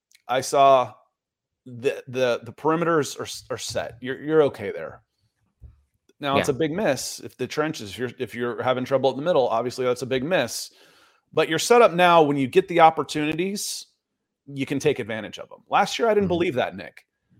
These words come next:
Speaker 1: You know, hey, the line did its job and blocked, and then they missed a receiver or, or whatnot. You know, I, I believe now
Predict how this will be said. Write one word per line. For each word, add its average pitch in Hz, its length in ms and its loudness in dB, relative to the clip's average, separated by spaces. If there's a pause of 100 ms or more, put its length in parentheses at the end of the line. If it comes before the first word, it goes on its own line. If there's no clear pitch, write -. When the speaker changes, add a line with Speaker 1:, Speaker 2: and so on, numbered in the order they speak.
Speaker 1:
You 135 100 -4
know, 143 100 4
hey, 180 180 6
the 123 120 0
line 180 280 6
did 196 160 12
its - 180 6
job 117 320 2
and 117 100 -8
blocked, 120 440 2
and 117 180 -8
then 131 240 -4
they 123 380 -2 (520)
missed 151 240 -4
a 147 40 -2
receiver 135 600 -2
or, 117 280 0
or 131 180 -2
whatnot. 117 560 -2
You 131 140 -10
know, 127 140 -4
I, 123 200 -8
I 151 160 2
believe 151 560 -4
now 139 500 -2